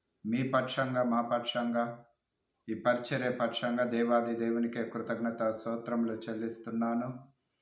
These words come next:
ప్రియమైన దేవుని బిడ్డలారా, ముఖ్యంగా ఈ కల్వరి ప్రార్థన మందిరంకి, ఈ దైవజనుడికి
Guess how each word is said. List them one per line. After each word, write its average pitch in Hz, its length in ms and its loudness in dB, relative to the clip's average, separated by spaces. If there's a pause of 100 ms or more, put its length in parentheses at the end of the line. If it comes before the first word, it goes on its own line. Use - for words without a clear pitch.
(300)
ప్రియమైన 123 380 0
దేవుని 120 260 0
బిడ్డలారా, 117 480 2
ముఖ్యంగా 120 880 0 (1600)
ఈ 123 100 -2
కల్వరి 147 400 6
ప్రార్థన 131 560 2
మందిరంకి, 123 720 0
ఈ 123 300 -2
దైవజనుడికి 123 1120 0